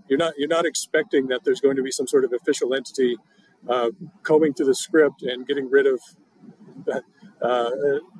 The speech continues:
ignoble attributes, uh, or, or, or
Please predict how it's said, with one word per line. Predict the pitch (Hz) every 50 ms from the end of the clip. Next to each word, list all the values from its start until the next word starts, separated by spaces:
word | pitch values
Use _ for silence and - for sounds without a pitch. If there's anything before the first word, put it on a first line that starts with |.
| - _ _ _ -
ignoble | 143 139 139 147 156 156 151 143 147 143 123
attributes, | 131 151 - - 156 127 113 113 98 95 - - - - _ _ - 120 - _ _ _ -
uh, | 123 127 123 123 123 120 120 120 123 131
or, | 127 127 131 127 127 127
or, | 123 127 123 120 - - -
or | 165 139 131 127 123